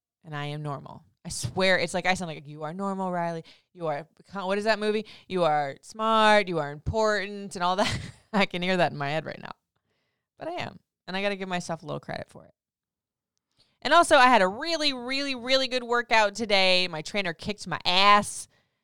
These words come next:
and that always makes me feel strong and healthy and happy. So, I mean, I always say this to you guys, but if you ever wanna hit me up in the D Ms, if, like, I always try to answer you guys. You guys always sit here and say, like, "Oh my God, you answered." I'm like, "Yes, if you take the time to D M me,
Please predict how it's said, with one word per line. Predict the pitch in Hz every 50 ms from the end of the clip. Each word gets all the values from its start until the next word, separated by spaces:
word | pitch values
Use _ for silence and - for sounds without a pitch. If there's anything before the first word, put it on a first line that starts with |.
| _ _ _
and | - 165 160 156 151 147 - 156
that | 165 180 175 175
always | 170 165 165 165 -
makes | 175 160 151 -
me | 170 160
feel | 143 - 165 156
strong | 147 - - 170 160 156 151 151
and | 151 165
healthy | 151 151 143 - 151 139
and | 143 143
happy. | 143 - 139 - - - - 156
So, | - - 170 175 175 170 - -
I | - 208
mean, | 220 220 220 220 214 208 - -
I | - 196 233
always | 285 359 339 247 -
say | - - 196 190
this | 175 175 - -
to | 180
you | 170
guys, | 151 165 160 160 156 156
but | 147 175
if | 185 196
you | 220 254 294
ever | 339 392 392
wanna | 349 311 277 262
hit | 240 226 202 196
me | 208 196
up | 196 190
in | 202 190
the | 190
D | 185 185 180 175
Ms, | 175 175 170 175 175 -
if, | - 160 165 - -
like, | 175 170 -
I | - 185 185 - -
always | 214 226 240 240 240 -
try | 226 202
to | 180 165
answer | 165 165 165 156 156
you | 151 139
guys. | - - 60 50 - - - - _ _ _ _ _ _ -
You | 226
guys | 277 311 339 403
always | 427 427 -
sit | - 269 285
here | 302 269
and | 247 233
say, | - 240 214 202
like, | 196 190 247
"Oh | 339
my | 370 381 381
God, | 403 415 403
you | 381 403 403
answered." | 392 403 403 381 370
I'm | 320 277
like, | 269 269 262
"Yes, | 302 349 415 427 - - - 226
if | 202
you | 214 247 262
take | - 311 320 311
the | - 339
time | - 294 277 277
to | 269
D | 233 247 233
M | 233 233 226 220
me, | 220 220 220